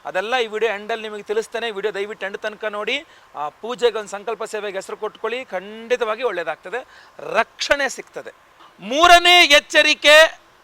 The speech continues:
ಧನುರ್ರಾಶಿಯವರಿಗೆ ಜುಲೈ ತಿಂಗಳಿಗೋಸ್ಕರ ಏನಪ್ಪಾ ಅಂತಂದ್ರೆ, ಈ ಎಚ್ಚರಿಕೆ ಬಹಳ ಮುಖ್ಯವಾಗಿರುವಂಥದ್ದು. ಧನುರಾಶಿಯವರಿಗೆ, ನೀವು ಧನುರಾಶಿಯವರಾಗಿದ್ರೆ ಜಾಬ್‌ಗೆ ಹೋಗ್ತಾ ಇದ್ದೀರಾ, ಕೆಲ್ಸಕ್ಕೆ ಹೋಗ್ತಾ ಇದ್ದೀರಾ ಅಂದ್ರೆ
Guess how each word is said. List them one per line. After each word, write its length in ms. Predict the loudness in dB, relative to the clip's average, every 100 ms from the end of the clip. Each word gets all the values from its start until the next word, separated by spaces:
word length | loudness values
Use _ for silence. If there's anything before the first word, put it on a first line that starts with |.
| _ _ 0
ಧನುರ್ರಾಶಿಯವರಿಗೆ 1300 | 2 2 6 8 8 6 2 2 2 6 6 4 _ _ _ _
ಜುಲೈ 320 | 0 6 6
ತಿಂಗಳಿಗೋಸ್ಕರ 760 | 4 -2 0 2 2 2 0 2
ಏನಪ್ಪಾ 400 | 4 2 4 2
ಅಂತಂದ್ರೆ, 760 | 2 -2 0 6 8 6 2 4 6 6 4 2
ಈ 100 | 6
ಎಚ್ಚರಿಕೆ 600 | 8 8 4 0 0 0
ಬಹಳ 300 | 2 4 8 8 8 6
ಮುಖ್ಯವಾಗಿರುವಂಥದ್ದು. 1080 | 2 -4 2 4 4 2 -2 0 0 -2 -6 _ _ _ _ _ -4
ಧನುರಾಶಿಯವರಿಗೆ, 840 | 0 2 2 2 -2 -6 -6 -10 _ -12
ನೀವು 280 | -2 -2 2
ಧನುರಾಶಿಯವರಾಗಿದ್ರೆ 1800 | 2 4 6 8 8 6 0 2 4 4 4 0 -2 2 4 2 -2 -10
ಜಾಬ್‌ಗೆ 380 | 0 4 4 4
ಹೋಗ್ತಾ 280 | 0 -2 0
ಇದ್ದೀರಾ, 200 | 2 0
ಕೆಲ್ಸಕ್ಕೆ 420 | 0 -2 -2 -4
ಹೋಗ್ತಾ 220 | -4 -2
ಇದ್ದೀರಾ 260 | -2 0 0
ಅಂದ್ರೆ 500 | -2 0 2 2 0